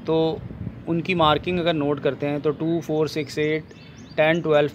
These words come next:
तक ये जो नंबर है ये even number है। तो इसमें से यानी इसका मतलब ये है कि हमारे पास even number आने के chances six हैं, या तो number टू आ सकता है, फ़ोर आ सकता है, सिक्स,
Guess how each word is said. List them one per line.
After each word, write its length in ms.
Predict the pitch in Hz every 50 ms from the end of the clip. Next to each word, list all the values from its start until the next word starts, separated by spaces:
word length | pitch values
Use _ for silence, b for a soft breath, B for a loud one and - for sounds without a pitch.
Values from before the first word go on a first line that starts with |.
| -
तक 120 | 160 156 151
ये 80 | 151
जो 100 | 147 156
नंबर 320 | 147 139 135 135 147 147 151
है 60 | 156
ये 120 | 151 160 151
even 220 | 139 139 151 147
number 300 | 139 127 120 113 113 107
है। 80 | - - - - - - - - - - - B B B B B B B B B - -
तो 80 | 143 - 190
इसमें 260 | 175 - 185 202 214
से 220 | 202 - 190 196
यानी 280 | - - 175 175 175 180
इसका 200 | 170 - - 180
मतलब 240 | 175 165 175 180 165
ये 140 | 170 165 165
है 80 | 170
कि 80 | 165 170
हमारे 280 | 165 156 151 151 151
पास 500 | 156 - 151 143 143 151 165 - - - - - - - - - - - - - - - - - - - - - - - -
even 180 | 170 180 196 202
number 220 | 196 185 190 190
आने 220 | 185 170 165 170 170
के 100 | 175 165
chances 380 | 170 156 147 147 - 180 170
six 300 | - - 175 - - -
हैं, 220 | 131 117 113 - - - - - - - - - - - - - 139
या 120 | 139 131
तो 100 | 131 147
number 320 | 143 143 147 151 160 156
टू 220 | 147 - - 151 156
आ 140 | 165 165 165
सकता 320 | - 170 160 - - 165
है, 120 | 160 165
फ़ोर 300 | 160 - - 139 143 160
आ 80 | 165 156
सकता 320 | 151 - 139 139 123 151
है, 120 | 147 147 143
सिक्स, 460 | - - 165 165 - - - - -